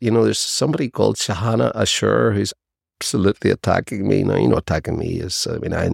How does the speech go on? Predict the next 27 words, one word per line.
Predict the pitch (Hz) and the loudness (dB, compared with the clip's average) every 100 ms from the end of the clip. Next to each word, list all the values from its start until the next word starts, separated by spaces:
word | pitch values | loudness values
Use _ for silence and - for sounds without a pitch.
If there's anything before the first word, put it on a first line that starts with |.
| - | -4
I, | 85 | -4
I, | 82 85 95 92 | -4 -2 -2 -2
I | 87 90 | -2 -2
view | 92 90 | 0 0
that | 85 | 0
as | 87 | 0
entertainment, | 85 - - 87 101 - | -2 -4 -4 -4 -4 0
calling | 101 101 95 | 2 4 4
me | |
an | 90 | 2
anti-Semite, | 87 98 104 - 90 92 90 - | 2 0 0 0 2 2 0 -2
a | 85 | -6
Jew | 85 92 98 | 0 2 2
hater | 101 101 98 90 | 2 0 0 0
on | 87 87 _ - | -2 -6 _ -4
social | - 98 - | 0 2 2
media, | 92 92 95 90 - | 2 2 2 0 -2
and | 98 | -2
Hamas | 85 95 92 98 98 - | 2 2 2 2 0 0
lover | 110 98 95 | 0 0 0
and | 95 | 2
all | 107 | 2
those | 110 101 | 2 0
sorts | - 98 - | -2 -2 -4
of | - | -8
things. | - 98 101 95 - _ _ _ _ | -2 -2 -2 -6 -14 _ _ _ _
And | 156 160 143 | 2 2 0